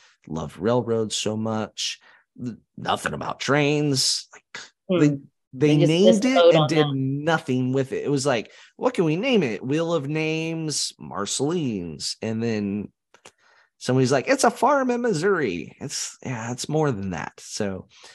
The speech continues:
Speaker 1: now, had I never been to Marceline's, I wouldn't have cared one bit,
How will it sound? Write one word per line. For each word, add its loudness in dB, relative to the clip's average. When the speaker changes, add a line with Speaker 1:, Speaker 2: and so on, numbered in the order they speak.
Speaker 1:
now, 4
had 2
I 4
never 2
been 2
to 2
Marceline's, -4
I 0
wouldn't -2
have -10
cared -4
one -4
bit, 2